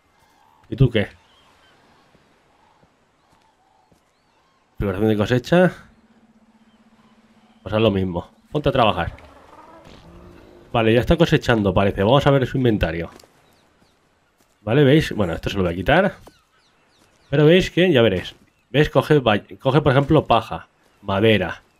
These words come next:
Otras, otros los puedes poner a pescar. Lo que pasa es que eso lo veremos más para adelante, ¿vale? Pero de momento, pues mira, está cogiendo esto para mí. Y bueno, pues lo que tienes que hacer. ¿Tú qué pasa? ¿Que no piensas trabajar o qué? No, que va. No te vayas muy lejos. Ahí.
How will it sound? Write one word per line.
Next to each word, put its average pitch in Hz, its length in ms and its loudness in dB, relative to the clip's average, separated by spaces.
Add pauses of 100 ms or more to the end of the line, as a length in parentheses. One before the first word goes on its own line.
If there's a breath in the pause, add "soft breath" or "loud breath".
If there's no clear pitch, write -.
(640)
Otras, 135 260 0
otros 165 240 2
los 151 100 2
puedes 160 180 2
poner 160 200 2
a 160 80 2
pescar. 120 540 -2
Lo 101 100 -8
que 95 80 -10
pasa 110 180 -2
es 135 40 0
que 135 60 2
eso 147 120 0
lo 143 80 4
veremos 107 280 2
más 107 120 0
para 104 160 0
adelante, 107 320 -2
¿vale? 117 180 -2
Pero 117 140 2
de 104 60 0
momento, 131 320 0
pues 117 100 0
mira, 92 160 -2
está 131 160 -6
cogiendo 131 320 -4 (200)
esto - 200 -10
para 98 120 -6
mí. 196 220 0 (1080)
Y 123 60 -4
bueno, 156 200 2
pues 110 100 0
lo 92 80 0
que 95 100 -2
tienes 123 200 0
que - 60 -2
hacer. 160 240 0 (500)
¿Tú 143 80 -6
qué 117 80 0
pasa? 92 220 -6
¿Que 104 40 -2
no 113 80 -2
piensas 123 220 2
trabajar 127 340 2
o 123 60 2
qué? 95 260 -4
No, 95 200 -6
que 80 80 -8
va. 78 260 -12 (1080)
No 107 60 -10
te 117 80 0
vayas 107 200 2
muy 110 120 2
lejos. 175 460 0 (840)
Ahí. 165 240 -2